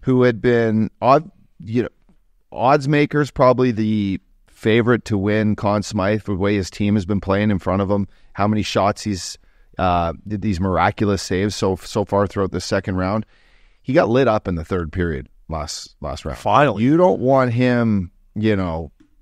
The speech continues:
Speaker 1: having to just take that momentum, play the next day, uh, that, that could affect a guy like that. I think the break, like you just said, is more for mental toughness. Um, get your body right, get your mind right, and then,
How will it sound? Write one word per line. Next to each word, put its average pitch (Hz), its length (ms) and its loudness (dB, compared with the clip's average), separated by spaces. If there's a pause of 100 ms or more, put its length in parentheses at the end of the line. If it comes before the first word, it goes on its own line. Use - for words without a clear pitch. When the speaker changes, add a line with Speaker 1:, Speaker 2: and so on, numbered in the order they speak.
(140)
Speaker 1:
having 117 400 2
to 98 80 -2
just 101 520 -4
take 117 300 0
that 104 360 0
momentum, 101 760 0 (340)
play 120 320 2
the 107 140 0
next 104 380 -4
day, 92 420 -2 (680)
uh, 87 260 -2
that, 117 320 2
that 147 180 4
could 156 120 0
affect - 320 0
a 120 40 -2
guy 101 120 0
like 90 160 -2
that. 87 280 -4
I 117 120 0
think 139 240 -2
the 139 80 0
break, 120 420 2 (120)
like 107 180 -2
you 117 100 2
just 110 220 -2
said, 117 280 0 (280)
is 101 200 -4
more 135 240 2
for 143 180 -2
mental 117 360 0
toughness. 104 760 -2
Um, 87 500 -2 (180)
get 107 160 0
your 107 100 -2
body 92 300 0
right, 90 240 0
get - 160 -4
your 92 100 -2
mind 90 320 0
right, 82 300 -2
and 90 200 -2
then, 87 260 -4